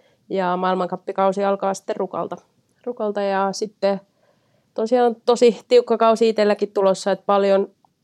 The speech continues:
todella hyviä kisoja, mutta totta kai sitten ne olympialaiset edellä, että,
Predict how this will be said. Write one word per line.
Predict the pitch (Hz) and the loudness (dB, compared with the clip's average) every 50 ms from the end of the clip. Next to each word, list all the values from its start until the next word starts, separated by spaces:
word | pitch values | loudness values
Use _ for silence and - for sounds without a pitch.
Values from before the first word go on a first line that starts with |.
| _ | _
todella | - 202 196 202 196 196 196 | -2 0 2 2 2 2 2
hyviä | 190 202 202 196 190 | 2 2 2 2 0
kisoja, | 190 - 202 - - 190 185 180 180 | -2 -4 -8 -2 -2 0 0 0 -2
mutta | 185 190 185 - | -4 -6 -6 -6
totta | 185 175 - - 202 | -8 -8 -6 -6 -4
kai | 196 185 190 | -2 -2 -2
sitten | 185 190 185 - 196 190 | -2 -4 -6 -6 -4 -2
ne | 196 185 | -2 -2
olympialaiset | 190 190 196 190 - 208 202 196 196 196 190 196 196 - 202 202 | -2 -2 -4 -4 -4 -4 -2 -2 0 -2 -2 -4 -4 -6 -8 -8
edellä, | - 185 185 175 156 131 131 147 147 | -6 -6 -4 -4 -4 -6 -6 -6 -6
että, | 180 - _ - - 160 | -8 -10 _ -10 -10 -10